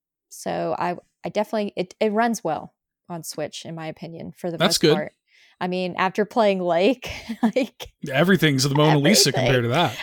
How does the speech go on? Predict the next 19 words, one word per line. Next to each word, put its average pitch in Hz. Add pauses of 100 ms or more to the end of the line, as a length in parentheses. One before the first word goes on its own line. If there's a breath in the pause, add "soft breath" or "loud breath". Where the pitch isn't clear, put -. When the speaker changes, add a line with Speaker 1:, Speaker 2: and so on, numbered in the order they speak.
Speaker 1:
everything 359
is -
so 320
Speaker 2:
<laughs> -
Speaker 1:
much 320
better. 247 (540 loud breath)
Um, 214
any 240
qualms 202
I 180
had 185
with, 190
like, 175 (720)
pop-ins 208
or 185
whatever, 175
it's -
just -
not 170